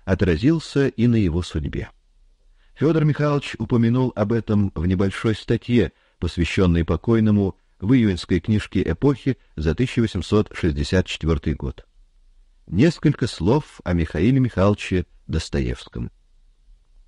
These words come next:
Она не свободна от обычных в таких случаях восхвалений и далека от биографической достоверности.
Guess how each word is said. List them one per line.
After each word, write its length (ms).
Она 240
не 80
свободна 720
от 220
обычных 460
в 20
таких 300
случаях 480
восхвалений 760
и 140
далека 520
от 220
биографической 800
достоверности. 880